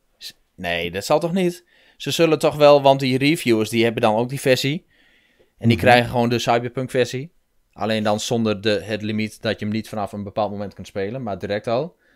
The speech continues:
Speaker 1: En,
Speaker 2: Ja.
Speaker 1: eh, volgens mij is het zo, tenminste in, in mijn review-ervaring, dat, eh, dat die ook geleidelijk aan wel geüpdate wordt. Dus ook voor
Speaker 2: Ja, dat
Speaker 1: release wel
Speaker 2: is
Speaker 1: geüpdate wordt.
Speaker 2: Ja. Ja, dat herken ik wel. Ja.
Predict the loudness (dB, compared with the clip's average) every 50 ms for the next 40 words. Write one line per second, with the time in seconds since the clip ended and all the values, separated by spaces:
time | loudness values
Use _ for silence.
0 | _ _ _ _ _ _ _ _ _ _ _ -8 -6 -4 -2 -2 -2 -4 -4 -6
1 | -6 -4 -4 -4 -4 -4 -4 -6 -6 -6 -2 0 2 2 2 0 -2 -4 -8 -6
2 | -4 -2 -2 -2 -4 -6 -10 -12 -8 -8 -8 -6 -4 -2 -2 -2 -2 -6 -8 -10
3 | -10 -10 -10 -10 -10 -10 -8 -6 -6 -6 -6 -6 -8 -10 -12 -14 -14 -12 -10 -8
4 | -6 -6 -6 -6 -8 -8 -6 -8 -6 -4 -2 0 0 0 -2 -4 -8 -12 _ _
5 | _ _ _ _ _ _ _ _ _ _ -4 -4 -4 -4 -4 -2 0 0 0 0
6 | 0 0 -2 -2 -2 -2 -4 -4 -6 -6 -6 -6 -6 -6 -6 -4 -4 -2 2 2
7 | 4 4 2 2 -2 -2 0 0 0 2 0 0 -2 -2 -2 -2 -2 -2 -4 -8
8 | -6 -6 -6 -6 -4 -4 -6 -6 -8 -12 -20 _ _ -12 -10 -6 -6 -6 -8 -6
9 | -4 0 2 2 4 4 4 4 2 2 2 0 0 -2 -2 -2 -6 -6 -6 -8
10 | -6 -6 -6 -8 -8 -10 -16 _ _ _ _ _ _ _ _ _ _ _ _ _
11 | -6 -4 -4 -4 -6 _ _ _ _ _ -4 -2 0 0 2 2 0 0 0 -2
12 | -2 -4 -4 -6 -6 -6 -6 -6 -6 -8 -8 -8 -10 -12 _ _ _ -12 -10 -10
13 | -10 -12